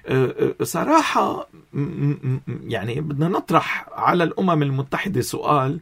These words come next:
إنه ما عم بتقيموا، ما عم تضربوا فران، يعني الدول ما عم تسمع منكم، طيب مكملين عادي.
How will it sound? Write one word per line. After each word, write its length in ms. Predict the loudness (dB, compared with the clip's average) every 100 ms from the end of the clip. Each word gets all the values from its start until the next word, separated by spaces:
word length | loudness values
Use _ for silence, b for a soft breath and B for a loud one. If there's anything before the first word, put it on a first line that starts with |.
| b b b b -2
إنه 920 | 0 2 0 2 2 2 2 0 -2 -2
ما 160 | 2
عم 180 | 4 6
بتقيموا، 560 | 6 6 4 6 6 4
ما 80 |
عم 140 | 4 4
تضربوا 400 | 4 6 6 4
فران، 420 | 2 0 0 -4 B B B
يعني 240 | -2 0 2
الدول 340 | 6 8 8
ما 120 | 6
عم 100 | 4
تسمع 480 | 4 0 2 2 4
منكم، 560 | 4 2 2 2 2 -2 B B B
طيب 320 | 2 2 2
مكملين 720 | 2 2 2 2 2 0 0 2
عادي. 480 | 4 6 4 0